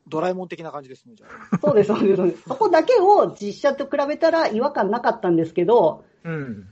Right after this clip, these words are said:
Speaker 2: その他のところはアニメとして作ってたので、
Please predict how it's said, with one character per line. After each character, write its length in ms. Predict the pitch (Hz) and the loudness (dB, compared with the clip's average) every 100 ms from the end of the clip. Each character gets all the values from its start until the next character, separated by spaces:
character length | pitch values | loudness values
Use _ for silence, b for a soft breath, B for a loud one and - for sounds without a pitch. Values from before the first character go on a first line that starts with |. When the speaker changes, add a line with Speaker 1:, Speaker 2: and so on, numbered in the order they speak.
| - | -10
Speaker 2:
そ 100 | 277 | -6
の 80 | |
他 240 | 277 226 381 | -4 -2 0
の 120 | 415 | 2
と 120 | 415 | 0
こ 140 | - 415 | 2 4
ろ 100 | 339 | 4
は 300 | 226 - - | 4 0 -4
ア 120 | - | -4
ニ 120 | 247 | 0
メ 300 | 311 330 330 | 2 2 2
と 180 | 320 311 | 0 -4
し 100 | - | -2
て 280 | 294 277 - | -2 -2 -6
作 220 | - 311 | -8 -8
っ 20 | |
て 300 | 285 _ 240 | -8 _ -4
た 120 | 220 214 | -2 -4
の 140 | 220 | -2
で、 480 | 311 370 240 160 | -2 2 2 0